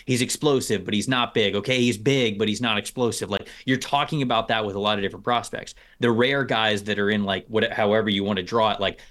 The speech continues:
the top right corner of the quadrant, you know, you're maxing out one, maxing out the other. Those are the guys that you go after. And so those, that's what, when we talk about, like, speed and stride length and covering ground and things like that, it matters more when you're bigger. Just 'cause if you are able to do those things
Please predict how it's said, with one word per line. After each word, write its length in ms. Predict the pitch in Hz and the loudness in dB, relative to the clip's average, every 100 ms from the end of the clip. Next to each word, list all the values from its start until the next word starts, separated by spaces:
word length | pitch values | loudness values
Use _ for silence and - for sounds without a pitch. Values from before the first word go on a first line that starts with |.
| - | -4
the 100 | 120 | -4
top 440 | 117 - 135 135 | -4 -2 0 0
right 340 | 117 123 127 123 | 2 2 2 -2
corner 440 | - 123 120 110 | 0 0 2 0
of 100 | 110 | -2
the 60 | - | -4
quadrant, 640 | - 113 110 - 87 110 | 0 2 2 -2 -10 -4
you 100 | 107 | 2
know, 60 | 104 | 2
you're 100 | 95 | 2
maxing 540 | 107 120 117 135 113 | 2 2 0 0 0
out 200 | 113 104 | 0 0
one, 300 | 110 113 104 | 0 0 2
maxing 400 | 110 104 - 104 | 0 -2 -4 -4
out 140 | 92 | -4
the 140 | - 98 | -2 0
other. 340 | 107 98 92 - - _ | 0 -2 -6 -12 -20 _
Those 320 | 131 131 127 | 2 4 4
are 60 | 120 | 0
the 100 | 110 | 0
guys 300 | 110 110 104 | 2 2 0
that 80 | 107 | -2
you 140 | 98 | 0
go 180 | 98 98 | 0 2
after. 460 | 127 110 - - _ | 0 -4 -16 -20 _
And 160 | 101 98 | -8 -2
so 260 | 110 92 - | 0 -2 0
those, 300 | 113 113 107 | 2 2 2
that's 260 | 117 120 - | -2 -2 -2
what, 220 | 117 - - - | -2 -2 -12 0
when 100 | 120 | 0
we 80 | |
talk 300 | 117 139 143 | 2 0 0
about, 200 | 139 127 | 0 0
like, 180 | 123 101 | 0 -2
speed 440 | - - 131 117 101 | -4 -2 0 2 0
and 140 | 95 | -2
stride 380 | - 123 117 110 | -2 0 0 0
length 280 | 104 95 101 | -2 -2 -8
and 100 | 85 | -6
covering 360 | 117 107 101 | -4 -2 -2
ground 340 | 95 101 101 92 | 0 0 0 -2
and 60 | |
things 220 | 101 95 | -6 -6
like 160 | 90 85 | -6 -2
that, 320 | 110 104 - _ _ - | -2 -2 -4 _ _ -6
it 160 | 113 | -4
matters 360 | 107 107 117 107 | 0 2 2 0
more 200 | 113 117 | 0 2
when 160 | 117 117 | 2 0
you're 100 | 113 | 2
bigger. 380 | 123 - - _ | 0 -2 -12 _
Just 200 | - 104 | -12 -6
'cause 100 | - | -2
if 140 | 104 98 | -2 0
you 200 | 104 110 | 2 4
are 120 | 120 | 2
able 200 | 117 113 | 0 -2
to 140 | 104 101 | -6 -4
do 160 | 110 | 0
those 220 | 117 110 | 0 0
things 420 | - 135 113 113 | 0 0 0 -4